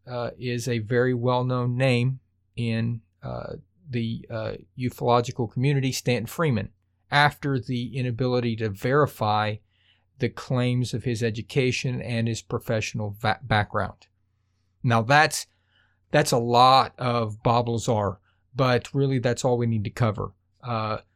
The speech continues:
y-, since then, Bob Lazar has really stepped out of the limelight, um, and he and his wife now run a, a very interesting supply company that, uh, that supplies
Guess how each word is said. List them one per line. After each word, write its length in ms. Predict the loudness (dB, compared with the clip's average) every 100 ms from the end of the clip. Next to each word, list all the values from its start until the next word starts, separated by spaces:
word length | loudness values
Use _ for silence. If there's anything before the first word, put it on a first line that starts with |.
| _ _ -12
y-, 180 | -10 -8
since 400 | -4 -2 -2 -2
then, 240 | -2 0
Bob 260 | 2 2 2
Lazar 380 | -2 0 2 2
has 400 | 0 -2 -4 -8 -6
really 260 | -4 -4
stepped 400 | -6 -2 -4 -2
out 180 | -2 -2
of 120 | -2
the 100 | -2
limelight, 680 | 0 0 0 0 -2 -4 -14 _ _
um, 400 | -8 -6 -6 -8 -12 _ -4
and 280 | 0 0 0
he 300 | 0 2 2
and 140 | 2
his 180 | 0 -2
wife 360 | 0 0 0 -2
now 340 | -2 -2 -4 _ _ -8
run 260 | -4 -2
a, 280 | -2 -2 -6 _ _ _ -8
a 80 | -2
very 380 | 2 2 2 -2
interesting 500 | -4 -4 -4 -4 -4
supply 460 | -6 -4 0 0
company 600 | 0 -2 -2 -2 -2 -4 _ _ _ _ _ -12
that, 400 | -4 -4 -4 -2
uh, 320 | 0 0 -2 -6
that 140 | -8
supplies 720 | -8 -8 -2 0 2 0 -4